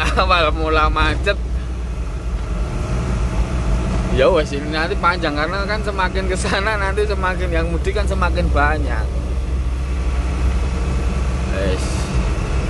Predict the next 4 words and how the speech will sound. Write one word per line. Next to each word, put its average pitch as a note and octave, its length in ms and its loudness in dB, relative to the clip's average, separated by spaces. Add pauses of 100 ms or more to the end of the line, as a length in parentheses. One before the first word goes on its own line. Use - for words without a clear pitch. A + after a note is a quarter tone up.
(2000)
Pintu B2 640 0
gerbang A#2 800 0 (240)
tol C3 340 0
Bekasi A2+ 640 -4